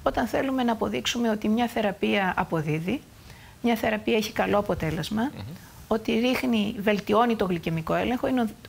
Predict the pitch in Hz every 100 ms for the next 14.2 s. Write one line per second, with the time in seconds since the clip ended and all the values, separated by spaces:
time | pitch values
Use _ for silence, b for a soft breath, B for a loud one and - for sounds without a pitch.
0 | 202 214 262 226 - - 175 247 269 220
1 | 220 277 - 214 208 190 254 339 294 240
2 | 214 294 - 370 339 285 240 214 254 285
3 | 349 370 415 B B B B B - 277
4 | 311 370 - 349 320 - - 156 - -
5 | 139 120 - - B B B B 143 147
6 | 147 165 156 147 - 127 135 123 127 131
7 | 123 113 139 120 - - 135 160 202 196
8 | 143 139 180 190 - 175 139 139 139 131
9 | 175 180 156 156 143 143 131 - 110 101
10 | 98 113 135 151 151 127 147 170 - -
11 | 135 120 117 - 135 120 139 151 160 139
12 | 135 120 127 147 143 131 127 120 117 117
13 | - 147 147 147 123 - - 131 104 85
14 | 80